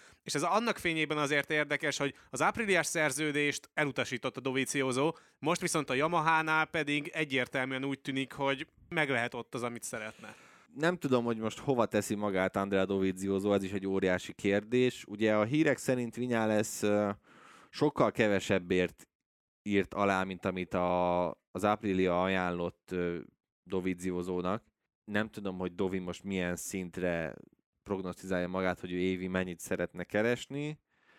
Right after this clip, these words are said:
Speaker 2: Igen, a Petronas helyét jövőre a Vitju veszi át, akik egy olasz, ö, telekommunikációs kötőjel, ilyen, én a weboldalukat kicsit böngésztem, főleg telekommunikációs, de kicsit ilyen gázcég is, tehát hogy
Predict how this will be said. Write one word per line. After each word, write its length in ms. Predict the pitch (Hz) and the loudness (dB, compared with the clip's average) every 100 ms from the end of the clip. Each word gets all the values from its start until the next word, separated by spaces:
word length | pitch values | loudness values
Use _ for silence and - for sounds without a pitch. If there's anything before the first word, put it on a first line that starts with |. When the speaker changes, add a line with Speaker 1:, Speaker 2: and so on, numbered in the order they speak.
| _ - _ | _ -20 _
Speaker 2:
Igen, 220 | - 165 | 0 2
a 60 | 123 | 2
Petronas 540 | 170 190 175 139 120 - - _ _ _ _ _ _ | 2 0 0 2 2 -2 -14 _ _ _ _ _ _
helyét 500 | 98 135 139 113 104 | 0 4 6 6 4
jövőre 560 | 127 131 117 104 104 101 | 2 2 4 4 6 4
a 120 | 107 | 2
Vitju 640 | 104 170 - 117 110 107 - | 0 0 -2 -2 0 0 0
veszi 360 | 104 101 107 | 0 0 0
át, 280 | 98 101 120 | 2 2 0
akik 280 | 120 - 95 | -6 -10 -2
egy 180 | 98 95 | -2 -2
olasz, 640 | 131 131 107 101 - - 107 | 2 4 4 2 -2 -6 0
ö, 300 | 98 98 98 - - - - | 4 4 2 -2 -10 -10 -6
telekommunikációs 1600 | - 135 135 - 120 113 107 - 104 101 - 104 98 98 98 - | 2 4 4 0 -2 -2 -2 0 0 0 -2 0 2 2 -2 -6
kötőjel, 580 | - 101 - 101 98 95 | -6 -6 -4 0 2 2
ilyen, 420 | 92 90 92 95 - | 0 -4 -4 -8 -8
én 220 | 101 98 | -8 -8
a 100 | - | -8
weboldalukat 580 | 98 127 139 107 104 104 | -2 2 4 4 2 -2
kicsit 280 | - 113 98 | -4 -6 -4
böngésztem, 560 | 107 110 104 98 - 98 | -2 -2 0 -2 -2 -4
főleg 300 | 127 120 - | 0 0 2
telekommunikációs, 960 | 120 113 117 110 104 - 98 - 101 | 2 2 -2 -6 -4 -2 -2 -2 -4
de 100 | 95 | -4
kicsit 280 | 95 113 113 | -4 -6 -8
ilyen 220 | 101 92 | -4 -4
gázcég 720 | 95 104 113 107 - 113 104 101 | 0 2 2 0 -4 -2 -2 -2
is, 80 | |
tehát 200 | - 104 | -4 -4
hogy 160 | - 95 | -4 -8